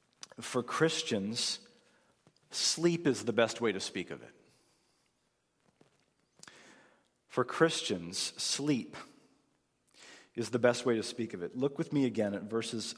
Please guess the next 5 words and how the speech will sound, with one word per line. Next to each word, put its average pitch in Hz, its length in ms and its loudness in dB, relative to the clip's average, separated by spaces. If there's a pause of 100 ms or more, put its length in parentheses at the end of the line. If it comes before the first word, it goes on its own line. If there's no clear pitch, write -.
eleven 117 680 0 (600)
to - 120 -10
fourteen. 120 800 -6 (1400)
Jesus 143 340 0
says, 123 320 4